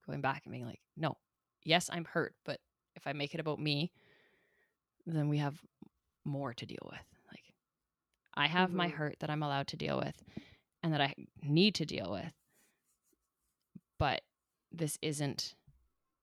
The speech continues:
Speaker 1: like, this was caused by something else. And
Speaker 2: Mm-hmm.
Speaker 1: so not, just not to, and not to keep dwelling on it. Like I've mentioned before, having young kids kept me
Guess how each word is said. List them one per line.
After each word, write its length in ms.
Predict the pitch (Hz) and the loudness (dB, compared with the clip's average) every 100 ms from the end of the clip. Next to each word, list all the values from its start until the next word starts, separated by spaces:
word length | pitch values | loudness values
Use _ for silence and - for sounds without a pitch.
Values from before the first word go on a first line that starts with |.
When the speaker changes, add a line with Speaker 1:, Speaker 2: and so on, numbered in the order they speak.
| _ - | _ -16
Speaker 1:
like, 180 | - - | -16 -6
this 220 | 160 - | -2 -2
was 100 | 160 | -2
caused 380 | - 147 147 - | 4 6 6 4
by 100 | 147 | 0
something 300 | - - - | 0 -6 -6
else. 360 | - 160 - - _ _ _ _ _ _ _ _ _ _ _ _ _ _ _ - | -6 -8 -12 -16 _ _ _ _ _ _ _ _ _ _ _ _ _ _ _ -6
And 100 | 165 | -4
Speaker 2:
Mm-hmm. 100 | 151 | -4
Speaker 1:
so 460 | 147 117 85 156 - _ _ | -2 -2 -4 -8 -18 _ _
not, 300 | 175 156 123 - - | -12 -10 -12 -14 -14
just 180 | 165 - | -12 -8
not 180 | - - | -8 -8
to, 340 | - 165 151 170 _ _ _ _ _ _ - | -6 -4 -4 -6 _ _ _ _ _ _ 0
and 80 | 175 | 2
not 140 | 180 | 2
to 60 | - | 2
keep 200 | 226 196 | 2 6
dwelling 320 | 156 180 180 | 6 6 6
on 120 | 139 | 2
it. 100 | - - _ _ - | -4 -10 _ _ -14
Like 260 | 120 - - | -14 -14 -6
I've 60 | 160 | -2
mentioned 260 | 160 175 | 0 0
before, 300 | 160 170 160 | -2 -2 -4
having 400 | 160 156 156 151 - - - - - - - _ _ _ _ _ _ _ _ _ | -2 -2 0 -2 -4 -20 -20 -20 -20 -20 -20 _ _ _ _ _ _ _ _ _
young 340 | 165 165 156 151 | -4 2 2 2
kids 560 | - 160 143 156 - - _ _ _ _ _ _ _ _ _ _ _ | 2 2 2 -2 -4 -6 _ _ _ _ _ _ _ _ _ _ _
kept 380 | - - - - | -8 -6 -4 -2
me 320 | 156 156 160 | 2 2 0